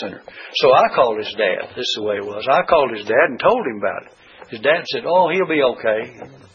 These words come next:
Come home when he gets ready." So I was worried to death. He had already laid that problem on me. I thought, "The poor guy up there, he might,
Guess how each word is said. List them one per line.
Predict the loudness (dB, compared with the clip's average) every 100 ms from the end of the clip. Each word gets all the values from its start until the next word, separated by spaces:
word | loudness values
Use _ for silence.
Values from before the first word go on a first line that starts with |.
| -6
Come | -4 0
home | -2 -4 -10
when | -6 -6
he | -6
gets | -8 -4
ready." | -4 -6 -12 -20 _ -2
So | 4
I | 4 4
was | 2
worried | 2 2 2
to | -2
death. | 0 0 2
He | 2
had | 4
already | 4 2 0
laid | 2 2 4
that | 0 2
problem | 2 2 0
on | -4 -2
me. | 0
I | 2
thought, | 2 -2 -2
"The | -10
poor | -6 -4
guy | -2 -2
up | -2 -6
there, | -4 -2 -2
he | -4
might, | -2 -2 -2